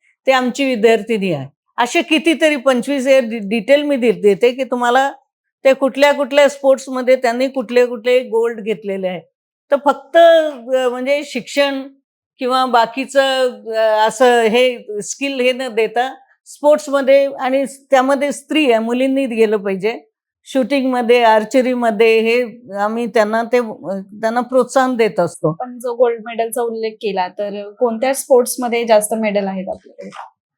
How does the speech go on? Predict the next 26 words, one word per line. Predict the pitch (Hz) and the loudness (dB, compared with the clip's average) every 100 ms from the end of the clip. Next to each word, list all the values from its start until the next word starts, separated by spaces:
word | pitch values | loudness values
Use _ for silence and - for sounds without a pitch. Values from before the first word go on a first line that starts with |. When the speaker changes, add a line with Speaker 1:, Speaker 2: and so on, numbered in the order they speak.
| _ _ - | _ _ -2
Speaker 1:
हे | 330 277 | 0 0
स-, | 320 - 294 | 0 2 4
सगळ्याच | 285 339 339 | 4 4 4
यामध्ये | 320 302 277 285 | 2 2 2 2
दिले, | 233 240 254 | 4 4 2
ते | 277 302 320 311 | 0 -2 -2 0
इंटरनॅशनल | 254 294 311 320 - 311 285 | 2 2 4 2 2 -2 2
लेवलवर, | 214 185 160 156 | 4 4 0 -10
म्हणजे | 185 220 254 | -12 -4 -2
आता | 247 277 | 0 -2
नॅशनल | 269 247 - 269 277 | -2 -4 -6 -4 -2
लेवलवर | 269 277 277 262 | 0 0 0 -2
तर | 269 277 285 | -2 -6 -4
खूपच | 262 285 285 | -2 0 0
आहे, | 277 262 | 0 0
स्टेट | 233 247 240 247 | 0 -2 -2 -2
लेवलवर | 247 247 226 _ 247 247 220 | -2 -2 -12 _ -6 -6 -4
खूप | 277 233 | -4 2
आहे, | 202 208 - _ _ - | 2 2 -8 _ _ -4
पण | 269 | 0
इंटरनॅशनल | 247 254 302 320 320 320 320 311 262 | 2 2 4 4 4 2 2 0 2
जाऊन | 277 277 269 254 | 0 0 -4 0
जर्मनी | 247 240 269 277 269 | 0 0 -4 -2 -2
against | 247 269 269 277 233 | -2 -2 -4 -4 -2
आपण | 247 254 | -2 -2
खेळायचं | 247 226 233 190 220 | 2 2 2 -6 -10